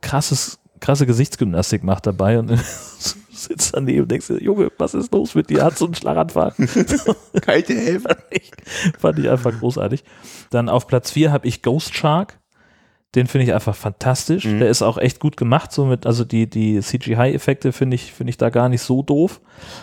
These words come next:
Speaker 1: Äh, und halt einfach diese Idee, dass der Hai überall auftauchen kann, unter anderem ja eben auch in einem Wasserbecher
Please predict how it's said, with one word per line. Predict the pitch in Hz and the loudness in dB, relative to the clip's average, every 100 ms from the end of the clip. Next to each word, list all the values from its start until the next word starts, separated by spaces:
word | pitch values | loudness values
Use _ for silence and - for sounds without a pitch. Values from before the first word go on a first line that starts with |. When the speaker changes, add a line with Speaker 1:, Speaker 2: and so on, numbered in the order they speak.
| - | -8
Speaker 1:
Äh, | - 110 | 0 2
und | 107 123 | 4 2
halt | 117 113 | 2 2
einfach | 104 117 | 0 -2
diese | 107 104 104 | 0 0 0
Idee, | 101 104 113 | 0 0 2
dass | 117 101 | 2 0
der | 110 104 101 85 104 | 0 2 0 -4 0
Hai | 110 | 0
überall | 113 131 135 110 110 | 0 -2 0 0 0
auftauchen | 113 123 - 120 117 | 0 -2 -2 -2 -2
kann, | 110 120 | -2 -4
unter | - 160 151 - | 0 2 2 2
anderem | 131 135 120 | 2 2 2
ja | 113 | 2
eben | 95 117 | 2 0
auch | - 117 | 0 0
in | 120 | 0
einem | 101 98 | -2 0
Wasserbecher | 117 - 101 87 90 113 | 0 0 -2 -2 0 0